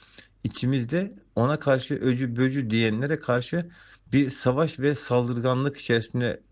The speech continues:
düştü. Dikkat edin, dünyadaki zulüm olan şeylerin çoğu tarikat, cemaat gibi mensuplara doğru ilerler. Sebep, e, en büyük ayet zaten açık. "Allah ile kandırandan daha zalim kim var?" ayeti, e,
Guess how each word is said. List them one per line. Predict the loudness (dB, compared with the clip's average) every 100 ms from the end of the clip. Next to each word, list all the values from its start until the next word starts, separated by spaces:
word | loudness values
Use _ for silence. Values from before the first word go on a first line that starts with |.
| -12
düştü. | -10 -10 -12 -16 _ _ _ -20 -20 _
Dikkat | -4 0 2
edin, | 2 0 0
dünyadaki | 0 0 0 0 0
zulüm | 0 0 0 -2 -2
olan | 0 2 0 -4
şeylerin | 0 2 2 -2 -6
çoğu | -2 0 0 -6 -14 -2
tarikat, | 2 2 0 -4 -2
cemaat | 0 0 -2
gibi | -4 -2
mensuplara | 0 -2 -6 0 2 2 -2 -2
doğru | 0 0
ilerler. | -2 0 0 -2 -10 _ _
Sebep, | -2 0 0 -2 _ -20 -20 -20 _ -20 _ -12
e, |
en | -12 -2 0 2
büyük | 2 2
ayet | 0 0 -2
zaten | -4 -2 0
açık. | -2 -2 -4 -6 -16 -14 -14 -14 -2
"Allah | 0 2 0
ile | 0 -2
kandırandan | 0 0 2 0 0 0 0
daha | 2 2
zalim | 2 2 2 -4
kim | -4 -2 0
var?" | -2 -2
ayeti, | -2 0 -2 -2 -6 -6 _ -20 -20 _ -8
e, | -4 -2 -2